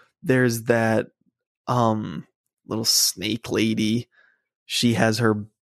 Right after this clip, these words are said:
uh, she has her sort of crime syndicate that she runs there.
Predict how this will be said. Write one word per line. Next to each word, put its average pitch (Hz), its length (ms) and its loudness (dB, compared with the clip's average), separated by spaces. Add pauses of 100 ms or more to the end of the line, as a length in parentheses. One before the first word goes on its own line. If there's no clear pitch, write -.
(160)
uh, 117 540 -2 (760)
she - 140 -2
has 117 100 2
her 120 200 0
sort 113 240 2
of 107 80 -4
crime 110 340 -4
syndicate 113 480 -2
that 107 140 0
she - 200 -2
runs 113 280 -2
there. 117 400 0